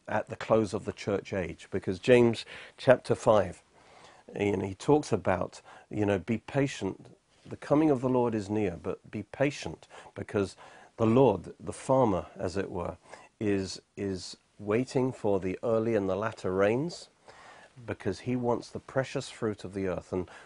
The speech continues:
what God wants from the church age is, is a tremendous soul harvest. But it's go-, it needs the early and the latter rain.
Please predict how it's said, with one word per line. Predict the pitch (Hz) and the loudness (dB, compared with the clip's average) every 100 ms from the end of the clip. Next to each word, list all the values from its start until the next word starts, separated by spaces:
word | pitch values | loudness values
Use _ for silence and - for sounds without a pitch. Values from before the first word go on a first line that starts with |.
| - _ | -20 _
what | - 110 131 117 | -4 4 4 6
God | 123 127 | 2 4
wants | 113 117 117 | 4 2 0
from | - 107 101 | -6 -2 -2
the | 101 | -2
church | - 135 - 95 | -4 -4 -4 -4
age | 82 80 - - - - - | -6 -8 -16 -20 -20 -12 -4
is, | 104 98 - | -4 -4 -6
is | 101 95 | -4 -4
a | |
tremendous | - 113 110 120 127 | -4 -4 -2 -2 -4
soul | - - 117 107 | -6 -4 -2 -2
harvest. | 104 101 87 87 - - _ _ - - | 0 0 -2 -6 -14 -18 _ _ -20 -12
But | 107 | -8
it's | 110 | -6
go-, | - - | -6 -4
it | 110 107 | -4 -2
needs | 123 131 - | -2 -2 -4
the | 110 104 | -4 0
early | 120 123 139 | 2 2 2
and | 120 | 0
the | 107 | 0
latter | 107 110 - 101 | -2 -4 -4 -4
rain. | 107 98 80 | -2 -2 -4